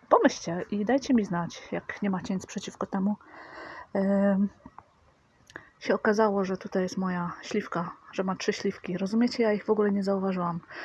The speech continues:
Jedna jest już, y, granatowa, ale niestety coś ją wpierdzieliło. I dwie są jeszcze zielone.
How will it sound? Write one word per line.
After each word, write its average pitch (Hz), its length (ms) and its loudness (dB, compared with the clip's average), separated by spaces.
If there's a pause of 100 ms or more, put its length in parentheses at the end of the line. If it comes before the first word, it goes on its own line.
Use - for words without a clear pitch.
(300)
Jedna 190 280 2
jest 180 340 -2
już, 185 340 -4
y, 185 520 0 (800)
granatowa, 214 720 0
ale 190 200 -4
niestety 190 580 -6 (540)
coś - 200 -6
ją 196 200 0 (320)
wpierdzieliło. 208 800 2 (800)
I 269 160 4
dwie 214 200 2
są 202 180 -2
jeszcze 190 240 -2
zielone. 180 380 -2